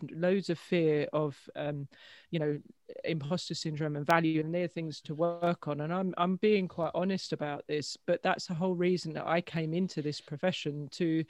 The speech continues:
then hopefully help someone by either showing them, empowering them, motivating them, inspiring them to say that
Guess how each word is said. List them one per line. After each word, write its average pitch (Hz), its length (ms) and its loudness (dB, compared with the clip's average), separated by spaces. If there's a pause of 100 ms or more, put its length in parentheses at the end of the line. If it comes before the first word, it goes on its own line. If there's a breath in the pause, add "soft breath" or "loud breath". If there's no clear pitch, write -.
(340 loud breath)
then 165 340 2 (120)
hopefully 151 580 0
help 170 380 0
someone 147 600 -4 (280 loud breath)
by 165 180 2
either 170 500 0 (260 loud breath)
showing 196 440 4
them, 151 300 0
empowering 160 800 2 (100)
them, 151 260 0
motivating 160 600 2
them, 147 160 -4
inspiring 165 640 6
them 139 240 -4
to - 160 -10
say 160 280 -2
that 160 200 0